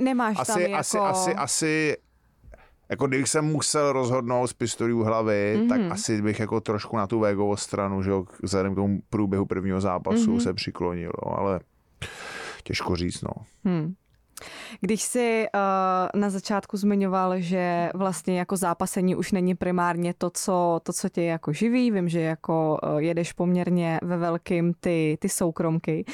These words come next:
Speaker 2: Mhm.
Speaker 1: Koukala jsem, že k tobě hodně chodí i ženy. Tak, eh,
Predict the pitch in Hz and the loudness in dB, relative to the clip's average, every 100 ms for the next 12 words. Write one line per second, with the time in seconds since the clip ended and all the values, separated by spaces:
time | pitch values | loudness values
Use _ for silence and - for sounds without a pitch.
0 | - 101 - 190 185 190 185 202 185 - | -4 -2 0 0 0 0 0 0 0 0
1 | 185 175 180 180 185 185 180 190 175 185 | -2 0 0 2 2 0 0 0 2 2
2 | 185 - 185 175 175 180 170 170 147 139 | 2 2 2 2 2 2 2 0 -2 -4
3 | 180 - - - - - 190 - | -6 -10 -18 -20 -10 -6 -6 -2